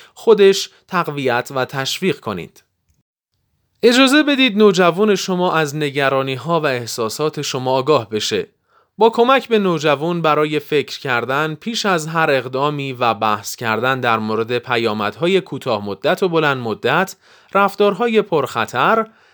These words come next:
تفکر انعکاسی اون رو تقویت کنید. به یاد داشته باشید که همهٔ ما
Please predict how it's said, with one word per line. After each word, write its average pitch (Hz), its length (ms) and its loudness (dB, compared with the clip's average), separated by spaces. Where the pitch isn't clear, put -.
تفکر 226 520 -2
انعکاسی 165 840 0
اون 160 160 0
رو 147 80 0
تقویت 123 560 0
کنید. - 380 -10
به 233 80 -2
یاد 254 180 6
داشته 202 280 2
باشید 151 340 -6
که - 120 -14
همهٔ 143 400 -4
ما 120 400 -2